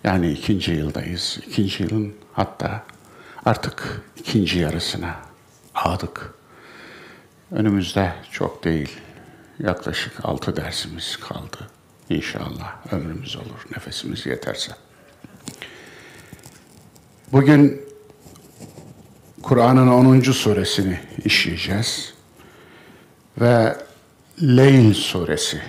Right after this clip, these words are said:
dersimiz. Her şey zıttıyla kaimdir. Ders başlığımız bu. Her şey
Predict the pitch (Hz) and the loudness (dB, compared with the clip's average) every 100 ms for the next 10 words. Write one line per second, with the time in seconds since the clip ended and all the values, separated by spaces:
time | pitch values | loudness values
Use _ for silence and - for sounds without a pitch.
0 | - - - 87 - - - - - - | -14 -8 -4 -2 -4 -6 -8 -6 -6 -6
1 | - _ _ _ - - - - - - | -12 _ _ _ -20 -20 -20 -20 -20 -20
2 | _ _ _ - - 143 107 - 110 110 | _ _ _ -6 2 4 4 2 4 4
3 | 101 - - - 104 101 113 - - - | 2 -2 -10 -6 -4 0 0 0 -6 0
4 | 107 90 80 80 - - - - - - | 2 2 -2 -6 -8 -8 -8 -10 -14 -16
5 | - - - - _ _ _ _ _ _ | -12 -10 -12 -16 _ _ _ _ _ _
6 | _ - _ _ _ _ _ _ - 95 | _ -20 _ _ _ _ _ _ 0 0
7 | - - - - 82 85 95 - - - | -2 -6 -6 -6 -8 -8 -8 -8 -10 -14
8 | - - - - _ _ _ - - 87 | -14 -12 -12 -16 _ _ _ -8 -4 -2
9 | - - 82 80 | -2 -4 -6 -12